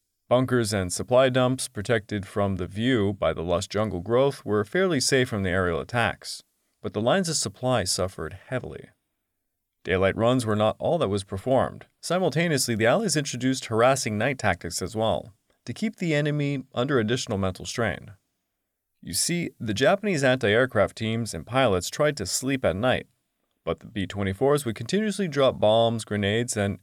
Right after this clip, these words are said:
even beer bottles over bivouac areas just to keep them a little bit dazed. So you really gotta imagine that. You're, like, sleeping one night,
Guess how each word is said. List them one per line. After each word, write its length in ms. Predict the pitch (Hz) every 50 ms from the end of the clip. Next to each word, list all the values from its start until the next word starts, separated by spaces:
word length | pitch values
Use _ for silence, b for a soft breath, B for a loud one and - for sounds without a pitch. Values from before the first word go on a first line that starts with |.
| _
even 340 | - 135 185 190 254 233 196
beer 220 | 143 - 120 170 175
bottles 500 | 117 104 87 78 78 73 69 69 - - -
over 280 | - 107 107 110 110 101
bivouac 420 | 98 131 147 123 92 87 85 -
areas 480 | 95 101 110 104 87 78 71 87 - -
just 200 | - 160 170 -
to 60 | 202
keep 280 | 170 - 175 170 - -
them 120 | 131 117
a 40 | 113
little 100 | 113 113
bit 160 | - 135 117
dazed. 480 | - 104 107 90 - - - - - _ _ _ _ _ _ _ _ _ _ _ _ _ _ _ _ _ _ _ _ _ _ _ _ _
So 140 | - - 113
you 120 | 123 123
really 240 | - 139 160 156 135
gotta 180 | 123 117 104 107
imagine 440 | 101 107 110 107 92 - - 69
that. 260 | 82 101 98 87 65 62
You're, 180 | 82 78 80
like, 160 | 82 73 73
sleeping 380 | - - - 104 104 - 120 117
one 200 | 117 113 113 120
night, 280 | 120 123 135 147 147